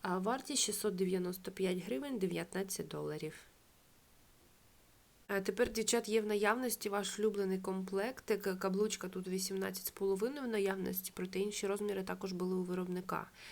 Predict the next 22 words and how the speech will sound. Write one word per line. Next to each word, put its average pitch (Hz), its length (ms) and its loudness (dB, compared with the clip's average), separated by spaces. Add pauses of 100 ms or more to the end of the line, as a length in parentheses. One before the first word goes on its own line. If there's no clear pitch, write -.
(260)
І 214 120 2
ось 208 100 2
таке 208 260 -4
гарне 196 420 0
намисто. 185 760 -2 (120)
Такі 190 260 -2
тут 202 180 2
сірнички 196 800 0
з 185 140 0
фіанітами. 180 920 0 (580)
А 185 240 2
на 196 320 4
кольє 202 440 2
є 196 160 4
напис 185 580 0
латиною 180 800 2 (240)
Carpe 175 460 0
Diem, 185 640 0
що - 280 -4
означає 185 560 -2
«живи 180 300 0
моментом». 147 720 -4